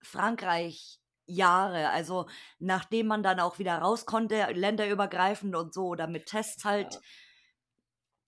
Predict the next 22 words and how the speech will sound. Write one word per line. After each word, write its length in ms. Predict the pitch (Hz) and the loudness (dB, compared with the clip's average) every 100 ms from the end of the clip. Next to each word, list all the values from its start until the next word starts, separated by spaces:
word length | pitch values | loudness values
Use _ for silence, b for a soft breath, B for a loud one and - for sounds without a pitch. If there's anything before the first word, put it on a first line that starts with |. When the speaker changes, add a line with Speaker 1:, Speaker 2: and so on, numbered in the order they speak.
| - | -14
Speaker 1:
Und 100 | 180 | -6
da 80 | 180 | -2
Speaker 2:
Ach 60 | 170 | 4
so, 80 | 208 | 6
Speaker 1:
hat 60 | |
das 120 | 196 | 6
Speaker 2:
ja, 20 | 185 | 4
Speaker 1:
so 60 | |
ein 60 | 190 | 2
Speaker 2:
stimmt, 180 | 202 202 | 0 2
Speaker 1:
bisschen 120 | 190 | 2
Speaker 2:
wegen 40 | |
Corona 300 | 170 220 196 | 2 2 0
Speaker 1:
angefangen, 260 | 190 170 170 | -2 -2 -2
Speaker 2:
noch, 60 | 175 | 0
Speaker 1:
ja, 220 | 180 - | 0 -2
Speaker 2:
ja. 60 | - | -2
Speaker 1:
genau. 480 | 220 220 202 196 196 | 2 4 2 0 -4
Speaker 2:
Mhm, 40 | |
mhm. 220 | - - - - | -14 -18 -12 -2
Speaker 1:
Aber, 680 | 190 196 165 185 180 180 - | 0 2 2 2 2 0 -2
ähm, 640 | 180 165 170 165 165 160 | -2 -2 -4 -4 -6 -8